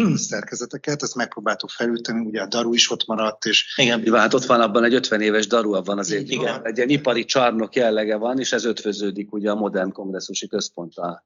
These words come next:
Speaker 1: Így van, tehát, hogy, ö, tehát mindent, ami, ami régi, azért azt, azt nem do-, nem dobtuk el, és használható, azokat, azokat korszerűsítettük, felújítottuk, rekonstruáltuk.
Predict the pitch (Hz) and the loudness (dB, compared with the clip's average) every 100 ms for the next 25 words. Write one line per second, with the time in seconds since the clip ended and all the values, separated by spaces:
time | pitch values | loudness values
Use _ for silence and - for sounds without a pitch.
0 | - 143 117 127 117 - 131 127 139 131 | -6 -6 -4 -8 -8 -4 -4 -2 -2 2
1 | 139 135 135 - - 131 160 147 123 131 | 2 0 -4 -14 -12 -8 -4 -2 0 0
2 | 127 127 120 127 123 127 117 120 117 117 | -2 -2 -2 0 2 4 4 2 2 2
3 | 113 113 - - - 123 110 120 127 - | 2 2 -2 -6 -8 -8 -6 -6 -8 -6
4 | 135 127 117 - 110 113 107 - 117 135 | -4 -2 -2 -4 -8 -6 -6 -6 -4 -2
5 | 131 127 127 120 110 - 117 - - _ | -2 -2 0 0 0 0 -2 -2 -10 _
6 | 113 113 110 - 110 - 104 - - - | -12 -6 -6 -2 -2 -2 -2 -2 -4 -12
7 | - - 107 104 104 - 104 _ 101 - | -10 -4 0 0 -4 -8 -14 _ -10 -10
8 | _ 110 - 104 - 104 - - _ | _ -10 -6 -6 -6 -6 -10 -16 _